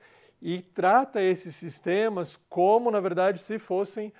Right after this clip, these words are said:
hidrogênios. Aí a ideia dos hidrogenoides. Então, na verdade, o que a gente faz é resolução também considerando como se fosse um átomo de hidrogênio e aí faz algumas aproximações, algumas correções,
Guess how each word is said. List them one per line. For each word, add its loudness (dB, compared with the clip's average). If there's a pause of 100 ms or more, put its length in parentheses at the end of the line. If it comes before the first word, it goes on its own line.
(200)
hidrogênios. -2
Aí 0
a 2
ideia -2
dos -8
hidrogenoides. -2
Então, -6
na -4
verdade, 0
o -20
que -10
a -6
gente -8
faz 0 (120)
é 2
resolução -4
também -6 (320)
considerando -4
como -8
se -10
fosse -6
um -2
átomo -6
de -6
hidrogênio -4 (100)
e -2
aí 0
faz -4
algumas -4
aproximações, -8
algumas -8
correções, -6